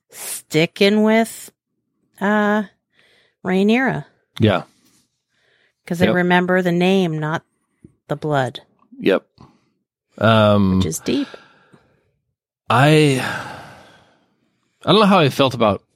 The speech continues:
Speaker 2: about a lot of the end of this episode until I
Speaker 1: Oh,
Speaker 2: watched
Speaker 1: you mean
Speaker 2: it
Speaker 1: where
Speaker 2: the
Speaker 1: they
Speaker 2: second
Speaker 1: changed the
Speaker 2: time.
Speaker 1: book?
Speaker 2: Well, th-, they didn't change the book.
Speaker 1: Oh.
Speaker 2: They, they didn't.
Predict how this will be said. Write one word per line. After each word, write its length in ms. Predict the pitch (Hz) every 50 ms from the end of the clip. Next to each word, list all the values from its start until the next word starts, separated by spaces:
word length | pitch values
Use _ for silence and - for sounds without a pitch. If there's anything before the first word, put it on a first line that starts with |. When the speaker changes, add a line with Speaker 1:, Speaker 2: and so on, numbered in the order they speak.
| _ _ _ - -
Speaker 2:
about 400 | 107 107 117 107 104 101 - - _ _ _
a 100 | - 113
lot 300 | 107 101 101 98 104 104
of 200 | 104 101 92 87
the 160 | 92 98 90 98
end 160 | 98 101 104
of 60 | 95
this 180 | 101 101 - -
episode 580 | 104 - - - - 120 123 120 113 117 117 131 - _
until 400 | - 107 - - - 117 107 107
I 80 | 101 101
Speaker 1:
Oh, 60 | 98
Speaker 2:
watched 280 | 90 90 92 95 185
Speaker 1:
you 80 | 180 180
mean 120 | 180 -
Speaker 2:
it 60 | 180 180
Speaker 1:
where 100 | 180 175
Speaker 2:
the 60 | 170
Speaker 1:
they 60 | 170
Speaker 2:
second 120 | 190 196
Speaker 1:
changed 300 | 175 196 180 180 175 90
the 60 | 90 90
Speaker 2:
time. 80 | 87 87
Speaker 1:
book? 400 | 175 170 180 202 - _ - - - - - _ _ _ _ - _ _ _ _ _ _ _ _ _ _ -
Speaker 2:
Well, 160 | 156 165 156 - _ _ _ - - - -
th-, 180 | - 151 - - -
they 120 | - 175 170
didn't 360 | 190 208 - - - - -
change 360 | - - 131 139 135 131 -
the 100 | - 113
book. 480 | 117 - - - - - - - - _ _ _ _ _ _ _ _ _ _ _ _ -
Speaker 1:
Oh. 140 | 254 - - _ _ _ _ _ _ _ _ _ _ _ _ _ _ _ _ _ _ - -
Speaker 2:
They, 180 | - - 131 131 - _ _ -
they 100 | 131 123
didn't. 400 | 120 151 - - - - -